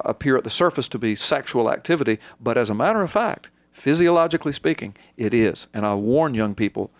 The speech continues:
to be very, very careful. Do not think that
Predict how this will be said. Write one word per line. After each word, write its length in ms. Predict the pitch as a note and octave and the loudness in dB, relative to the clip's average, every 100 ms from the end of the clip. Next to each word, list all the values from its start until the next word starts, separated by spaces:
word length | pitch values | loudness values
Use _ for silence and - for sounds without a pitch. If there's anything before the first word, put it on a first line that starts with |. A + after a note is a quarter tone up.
| _ | _
to 80 | - | -12
be 140 | A2 G2 | -6 -6
very, 520 | G#2 G#2+ C3 D3+ D3 | -6 0 2 4 2
very 300 | B2+ C3 B2+ | 2 2 0
careful. 320 | - B2 G#2+ | 0 -2 -2
Do 120 | G#2 | -4
not 280 | G#2 B2 - | -2 -2 -2
think 300 | D#3+ A#2 G#2 | -2 -2 -2
that 200 | G2 F#2 | -4 -4